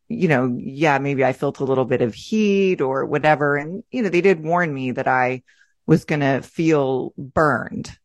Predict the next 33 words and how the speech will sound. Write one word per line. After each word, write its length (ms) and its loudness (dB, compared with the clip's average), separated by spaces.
like, 140 2
maybe 320 2
like 180 2
a 60 -2
bad 320 0
sunburn. 400 -2
But 200 0
when 200 -6
you're 420 0
radiating 720 0
your 160 0
pelvic 520 -2
area, 400 0
the, 320 0
the 120 6
skin 460 0
and 120 -2
the 60 0
tissue 640 0
and 200 -2
the 80 -2
in-, 400 0
internal 480 0
organs 720 0
and 100 -4
structures 400 -2
of 140 -2
that 180 2
area 420 0
are 300 0
pretty 200 0
delicate. 480 0
So 400 0